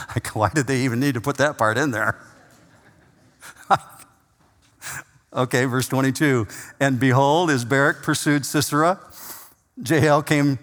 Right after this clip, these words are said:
out to meet him and said to him, 'Come, and I will show you the man whom you are seeking.' And he entered with her, and behold, Sisera was lying dead with a tent peg in his temple." <laughs> Okay, it creates all kinds of mental images, doesn't it?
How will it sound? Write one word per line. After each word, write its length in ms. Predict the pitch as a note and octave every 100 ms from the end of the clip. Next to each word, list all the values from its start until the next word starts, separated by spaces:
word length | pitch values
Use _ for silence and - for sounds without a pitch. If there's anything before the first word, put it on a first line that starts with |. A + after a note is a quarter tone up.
| -
out 200 | C3+ D#3
to 120 | D#3+
meet 220 | E3 F#3
him 200 | C#3+ C3
and 100 | B2
said 220 | - D#3+ D3+
to 80 |
him, 180 | C3 C3
'Come, 340 | - D3 D3+ E3
and 160 | C#3+
I 160 | C3+ C#3+
will 120 | E3+
show 220 | E3 E3+
you 160 | D#3 E3
the 80 | E3
man 200 | D3+ D#3
whom 140 | D#3+
you 120 | E3+
are 120 | F3+ F3
seeking.' 580 | G#3+ G#3 - B2+ F#2+ - - - - _ -
And 80 | B2
he 80 |
entered 300 | C3 C3+ C3+
with 180 | A#2 C#3
her, 140 | B2 A#2
and 80 | A2+
behold, 300 | A#2 A2+ G#2+
Sisera 480 | - C3 B2 G#2+
was 220 | G#2 G#2+ A#2
lying 340 | A#2 A#2+ A#2+
dead 560 | A#2 A2+ G#2+ G2+ G2+ F#2 _ - _ _
with 200 | - A2
a 60 | G#2
tent 340 | - C#3+ -
peg 300 | - G#2 F#2
in 180 | - G#2
his 160 | G2+ -
temple." 520 | A#2+ G2 F2 D#2 - _ _ _ _ _ _ _ _ _ _ _ -
<laughs> 100 | C#3 - - _ _ _ _ _ - - - - - - - _ _ _ _ -
Okay, 380 | A#2 - F#2+ E2+ - - - _ _ _
it 160 | - A2
creates 320 | - D3+ B2+
all 120 | C3+
kinds 260 | C3+ C#3+ C3
of 80 | A#2+
mental 340 | B2+ B2 A#2
images, 380 | A#2+ A2 G#2 G2+
doesn't 300 | A#2 G#2 F#2+
it? 260 | F2+ -